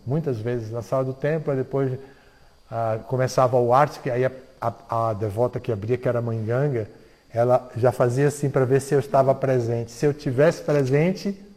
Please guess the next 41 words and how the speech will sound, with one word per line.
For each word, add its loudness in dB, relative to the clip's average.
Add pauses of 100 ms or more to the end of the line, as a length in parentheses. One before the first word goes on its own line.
(480)
ela 2
não 2
ligava 2
o 0
som. -6 (480)
E -4
eu -2
ficava -4
cantando -4
japa -2 (680)
pra, -10
pras -6
deidades, -4
né? -8
Assim, -10
o -8
som -4 (520)
do -2
Ártico 0
das -8
Quatro -4
era -2
eu -2
cantando -8
japa. -12
Se -2
eu 8
não 4
estava 2
presente, -2 (420)
aí -2
ela 2
ligava 0
o -4
som -8 (520)
e, -10
e, -8 (160)
e -6
Prabhupada 2
entrava -2
cantando. -8